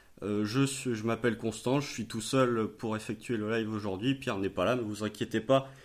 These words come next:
il reviendra, euh, pour les prochains lives. Aujourd'hui,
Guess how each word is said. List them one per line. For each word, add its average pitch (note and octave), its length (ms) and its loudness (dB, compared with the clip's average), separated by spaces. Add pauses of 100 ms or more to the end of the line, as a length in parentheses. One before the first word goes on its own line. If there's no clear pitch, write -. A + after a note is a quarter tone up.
(280)
il - 200 6
reviendra, D3 1200 4
euh, G#2+ 440 4
pour F3 240 2
les C#3 80 6
prochains B2+ 400 0
lives. C3+ 360 2 (500)
Aujourd'hui, C#3+ 580 4